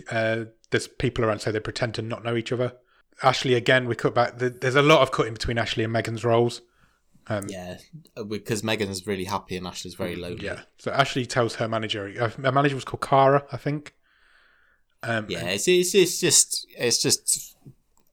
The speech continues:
Speaker 2: filler of them mulling around this
Speaker 1: Yeah, she's like,
Speaker 2: convention,
Speaker 1: "I
Speaker 2: isn't
Speaker 1: don't
Speaker 2: it?
Speaker 1: wanna do this," and their manager calls her ridiculous. She's like, "Look, you've gotta get through this weekend at least." Um, Ashley goes back up to her room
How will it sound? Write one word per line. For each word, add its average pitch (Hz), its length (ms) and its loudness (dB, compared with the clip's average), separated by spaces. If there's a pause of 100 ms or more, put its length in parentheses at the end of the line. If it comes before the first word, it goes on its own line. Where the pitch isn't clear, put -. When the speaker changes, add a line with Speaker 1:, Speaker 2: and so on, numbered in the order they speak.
(120)
Speaker 2:
filler 98 560 0
of 90 100 -4
them 95 400 -4
mulling 104 380 -2
around 95 320 -4
this 92 160 -4
Speaker 1:
Yeah, 120 180 8
she's 98 100 0
like, 95 120 0
Speaker 2:
convention, 127 240 4
Speaker 1:
"I - 80 -2
Speaker 2:
isn't 127 80 0
Speaker 1:
don't 127 140 2
Speaker 2:
it? - 40 -8
Speaker 1:
wanna 104 140 -10
do 104 160 -6
this," 101 180 -8
and 117 220 -6
their 127 100 2
manager 127 260 0
calls 104 200 -10
her 98 40 -8
ridiculous. 95 460 -10
She's - 180 -12
like, 87 140 -12
"Look, 92 180 -16 (220)
you've 117 80 -16
gotta 110 160 0
get 98 120 -8
through 101 120 -8
this 90 160 -14
weekend 90 300 -10
at 82 80 -18
least." 85 340 -20 (1300)
Um, 123 280 -2 (840)
Ashley 180 280 4
goes 143 160 4
back 143 200 6
up 151 80 -4
to 139 120 2
her 131 80 6
room 139 320 4